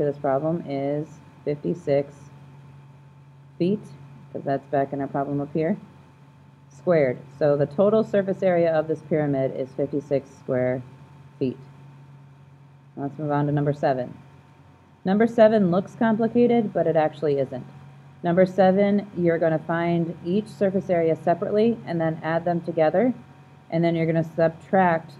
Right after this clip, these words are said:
the two that are touching, which are right here. So you have this one that's touching,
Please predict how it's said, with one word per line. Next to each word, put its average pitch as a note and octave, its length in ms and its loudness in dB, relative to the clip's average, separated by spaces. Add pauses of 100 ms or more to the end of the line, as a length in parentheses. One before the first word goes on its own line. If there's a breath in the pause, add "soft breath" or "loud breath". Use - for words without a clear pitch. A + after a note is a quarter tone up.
the C#3+ 80 -4
two E3+ 240 0
that D#3 120 2
are C#3+ 80 4
touching, C#3+ 460 -2
which C#3 220 -8
are C#3 340 2 (100)
right C#3+ 220 -8
here. C3 220 -6 (1080)
So D3+ 100 2
you D3 160 2
have D3+ 200 0
this E3 220 -2
one F#3+ 120 2
that's F3+ 200 -2
touching, F3 520 -2